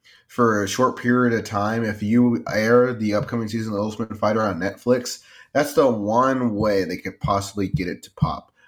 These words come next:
But you are a hundred percent right, Jason. Netflix, to me, is the only streaming platform right now that would really pop your product if you were on there,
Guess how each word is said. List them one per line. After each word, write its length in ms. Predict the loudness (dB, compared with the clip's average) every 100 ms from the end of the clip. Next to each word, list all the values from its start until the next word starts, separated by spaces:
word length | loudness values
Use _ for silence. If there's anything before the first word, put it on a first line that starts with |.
| _
But 140 | -4
you 220 | 2 4 4
are 120 | 4
a 80 | 2
hundred 300 | -2 -4 -6
percent 340 | -4 -2 0
right, 280 | 0 0 -2
Jason. 420 | -4 -12 -14 -18 _ _ _ _ _ _ _
Netflix, 640 | -8 -4 -4 -4 -6 -6 -6
to 80 | -4
me, 160 | -2 -2
is 120 | -2
the 160 | -6
only 720 | -4 -4 -2 0 0 0 -2 -8 _ _
streaming 580 | -8 -4 0 2 4 2
platform 680 | 2 2 2 -2 -2 -2 -2
right 220 | -2 -2
now 540 | -4 -2 -2 -4 -6 _ _ _ _ _ _ _ _ _ _ _ _ 0
that 200 | 0 2
would 160 | -2
really 420 | -2 -2 0 0
pop 360 | -2 0 0 0
your 120 | -6
product 480 | -4 -2 0 -2 -6
if 160 | -8 -4
you 80 |
were 180 | 0 0
on 240 | -2 -4 -6
there, 280 | -8 -12